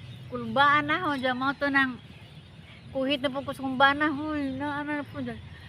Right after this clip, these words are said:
Ang mga iro, guys, kadugayan, nag, mura man og ka nang nalipay nga, kito-kito'y kinta ag mga ikog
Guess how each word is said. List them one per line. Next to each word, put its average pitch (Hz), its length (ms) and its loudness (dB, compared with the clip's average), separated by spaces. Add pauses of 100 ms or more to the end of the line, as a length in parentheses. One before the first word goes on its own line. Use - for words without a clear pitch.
(140)
Ang 269 160 0
mga 302 320 6
iro, 370 240 4
guys, 294 240 4
kadugayan, 277 640 2
nag, 240 160 -2 (160)
mura 294 240 0
man 294 240 0
og 233 80 -8
ka 262 80 0
nang 254 320 -2 (480)
nalipay 262 640 2
nga, 240 160 2
kito-kito'y 262 800 -4
kinta 262 320 0
ag 233 80 -6
mga 240 560 -4 (480)
ikog 285 400 -2